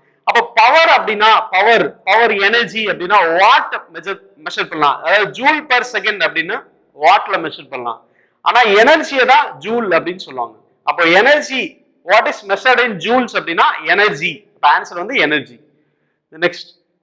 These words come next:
"Capacity of doing work is known as energy." நம்ம ஃபுல்லா படிக்க முடியுமா, நமக்கு எனர்ஜி இருக்கா அப்படின்னு சொல்றது capacity of doing work அப்படின்னா எனர்ஜி. பவர் அப்படின்னா rate of doing work அப்படின்னு சொல்லுவாங்க, energy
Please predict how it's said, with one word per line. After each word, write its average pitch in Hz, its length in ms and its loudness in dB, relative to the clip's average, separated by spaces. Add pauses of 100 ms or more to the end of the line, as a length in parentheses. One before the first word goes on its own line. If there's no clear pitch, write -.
(260)
"Capacity 311 600 2
of 262 60 4 (120)
doing 240 340 4 (100)
work - 200 2 (360)
is 165 140 -14 (100)
known 202 180 4
as 247 260 2
energy." 160 500 -8 (280)
நம்ம 202 260 -2
ஃபுல்லா 269 300 2
படிக்க 226 280 0
முடியுமா, 202 400 0
நமக்கு 185 320 -2
எனர்ஜி 240 320 2
இருக்கா 185 480 0
அப்படின்னு 196 140 -14
சொல்றது 196 480 -14
capacity 277 560 -2
of 240 80 0
doing 220 360 -6 (120)
work 170 140 0 (460)
அப்படின்னா 175 420 -2 (140)
எனர்ஜி. 156 580 -2 (520)
பவர் 294 480 4
அப்படின்னா 208 220 2 (220)
rate 311 240 2
of 311 120 2
doing 226 340 -4 (100)
work 143 140 2 (100)
அப்படின்னு 143 240 -18
சொல்லுவாங்க, 117 300 -20
energy 226 540 0